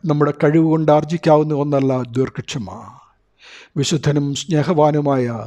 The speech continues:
ദൈവത്തിൻ്റെ ദീർഘക്ഷമ നമ്മുടെ മേൽ പരിശുദ്ധാത്മാ ശക്തിയായി പകരപ്പെടട്ടെ. നമ്മിലുണ്ടാകുന്ന ദീർഘക്ഷമയാൽ കുടുംബസമാധാനവും ദേശസമാധാനവും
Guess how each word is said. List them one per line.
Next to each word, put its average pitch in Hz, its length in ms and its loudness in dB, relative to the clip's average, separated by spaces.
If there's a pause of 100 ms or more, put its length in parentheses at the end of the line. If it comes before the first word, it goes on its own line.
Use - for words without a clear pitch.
(400)
ദൈവത്തിൻ്റെ 151 540 2
ദീർഘക്ഷമ 147 580 -2
നമ്മുടെ 147 320 -2
മേൽ 139 240 0
പരിശുദ്ധാത്മാ 147 760 -2
ശക്തിയായി 147 580 -2
പകരപ്പെടട്ടെ. 123 800 -6 (1040)
നമ്മിലുണ്ടാകുന്ന 143 800 2
ദീർഘക്ഷമയാൽ 139 840 -2 (600)
കുടുംബസമാധാനവും 151 1080 0
ദേശസമാധാനവും 139 1080 -2